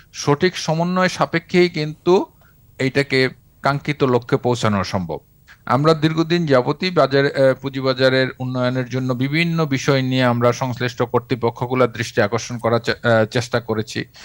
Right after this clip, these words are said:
ইতিমধ্যে কিছু কিছু জায়গায় কাজ হয়েছে, কিছু কিছু কাজ প্রক্রিয়াধীন আছে। তা আমরা কিন্তু সেটা বিশ্বাস করি যে বাংলাদেশের অর্থনীতি যেইভাবে এগিয়ে যাচ্ছে,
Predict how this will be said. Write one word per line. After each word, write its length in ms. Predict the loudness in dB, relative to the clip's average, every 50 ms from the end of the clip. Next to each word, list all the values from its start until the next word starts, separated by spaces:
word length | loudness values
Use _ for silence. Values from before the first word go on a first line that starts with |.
| -20 -20 -20 -20 -20 _ _ _ -4
ইতিমধ্যে 500 | -2 0 0 2 2 0 0 0 0 0
কিছু 240 | 0 0 -2 -2 -4
কিছু 220 | -4 -4 -4 0
জায়গায় 340 | 4 4 6 6 6 4 4
কাজ 280 | 6 4 4 4 4
হয়েছে, 340 | 4 2 2 2 0 -2 -6
কিছু 240 | -6 -6 -8 -8 -6
কিছু 260 | -6 -6 -4 -4 -4
কাজ 340 | 0 4 4 4 4 2 -2 -4
প্রক্রিয়াধীন 540 | -4 -4 -2 2 2 2 4 2 2 0 0
আছে। 280 | 0 0 -2 -4 -4 -4 _ _ _ _ _ _ 0
তা 100 | 2 2
আমরা 500 | 2 2 2 2 2 2 2 -2 -6 -12 -20 -14 _
কিন্তু 280 | -10 -8 -4 -2 -2 0
সেটা 220 | 0 2 2 2
বিশ্বাস 420 | 2 2 0 -2 2 2 2 2 2
করি 300 | 0 0 0 0 0 -2 -6 -12 -20 -14 -10 -6
যে 320 | -2 0 2 2 2 0 -2 -6 _ _ _ _ -2
বাংলাদেশের 680 | 2 2 2 4 4 4 4 2 0 -2 0 0 0
অর্থনীতি 640 | 0 0 -2 -4 -4 -2 -2 -2 -2 -2 -2 -2 -2
যেইভাবে 600 | 0 0 2 2 2 2 2 2 2 4 2 2
এগিয়ে 260 | 2 4 4 4 6
যাচ্ছে, 460 | 6 4 2 2 0 -2 -2 -2 -2